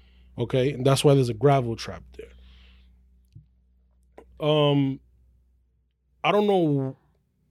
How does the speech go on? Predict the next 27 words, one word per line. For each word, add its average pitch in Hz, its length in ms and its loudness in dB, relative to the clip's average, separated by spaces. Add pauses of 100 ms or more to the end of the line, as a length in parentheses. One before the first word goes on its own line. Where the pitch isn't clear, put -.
why 165 600 2
the 180 120 0
stewards 165 640 -2 (180)
found 160 360 0
a 139 40 2
problem 170 520 0
with 143 160 0
this 131 160 0
because 131 340 0
it's 123 140 -4
been 123 380 -4
done 156 460 0 (1120)
in, 143 320 0
in 139 180 0
other 151 280 0
ra-, 143 200 2
it, 147 320 -2
I 147 120 0
think 175 200 0
the 165 60 2
last 160 280 0
time 185 140 2
it 175 60 2
was 160 200 2
done, 156 180 0
it 147 80 2
was 131 220 -2